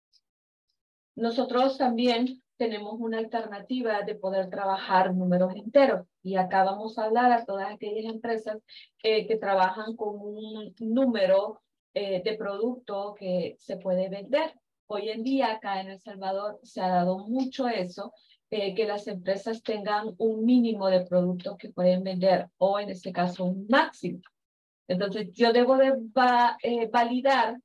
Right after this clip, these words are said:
que ese producto se venda exactamente con esa restricción. Puede suceder que llegue mi mejor amigo y solamente quiere tres productos. Y entonces pueden facturar esos tres productos cuando la indicación es que solo deben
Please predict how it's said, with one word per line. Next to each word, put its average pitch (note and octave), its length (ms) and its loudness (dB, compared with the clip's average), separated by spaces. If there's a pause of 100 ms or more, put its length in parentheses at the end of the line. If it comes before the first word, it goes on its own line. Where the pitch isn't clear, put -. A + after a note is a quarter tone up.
(420)
que G#3 180 -2
ese A3+ 180 -10
producto B3 680 -2 (560)
se A3 120 -2
venda G#3 400 -4
exactamente F#3+ 800 -10
con F3+ 200 -6
esa F3+ 260 -10
restricción. F3+ 800 -8 (320)
Puede F3+ 280 2
suceder C4 280 -6
que C#4 140 0
llegue B3+ 320 0
mi B3 200 2
mejor A3+ 300 -4
amigo B3 440 -2
y B3+ 80 -4
solamente B3 480 -4
quiere A3 320 -2
tres A3+ 260 -4
productos. G#3+ 640 -8 (340)
Y A3 120 -2
entonces A3 540 -2 (200)
pueden F#3+ 360 0
facturar C4+ 920 0
esos A3 380 -10
tres A#3 200 -8
productos C4 460 -2
cuando A#3+ 320 0
la D4+ 80 -2
indicación G#3 720 -8
es G#3+ 240 -14
que C4+ 260 2 (320)
solo G#3 380 -2
deben A3 440 -2